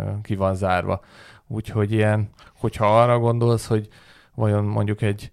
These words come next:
kormányzati intézkedéssel, vagy egy nemzeti bankos új termékkel szemben majd egységesen fellépünk, mert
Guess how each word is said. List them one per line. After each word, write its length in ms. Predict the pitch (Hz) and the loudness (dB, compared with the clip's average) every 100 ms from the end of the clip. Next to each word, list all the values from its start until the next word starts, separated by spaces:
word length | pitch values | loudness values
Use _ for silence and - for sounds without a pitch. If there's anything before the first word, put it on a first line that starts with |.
| _ | _
kormányzati 1000 | - 120 113 104 104 107 - 107 107 110 | 2 4 4 4 2 0 0 -2 -2 -2
intézkedéssel, 1120 | 113 107 107 101 - 104 104 98 - 104 101 101 | -2 0 -2 -2 -4 -2 -2 -4 -2 0 0 -2
vagy 180 | 95 | -2
egy 100 | 92 | -4
nemzeti 400 | 98 107 104 - | -2 0 0 -2
bankos 420 | 110 101 95 95 - | -2 -2 -2 -6 -4
új 200 | 101 - | -4 -2
termékkel 680 | 104 104 101 101 - 101 | 0 0 0 -4 -4 -6
szemben 640 | 95 - 101 101 98 98 - | -4 -2 0 0 0 -2 -8
majd 300 | 104 98 98 | -4 -2 0
egységesen 600 | 104 - 104 101 - 95 | -2 -2 -4 -2 -2 -4
fellépünk, 800 | - 104 104 101 98 - 101 95 | -2 -2 -2 -4 -6 -6 -6 -6
mert 480 | 98 92 92 - | -4 -4 -6 -10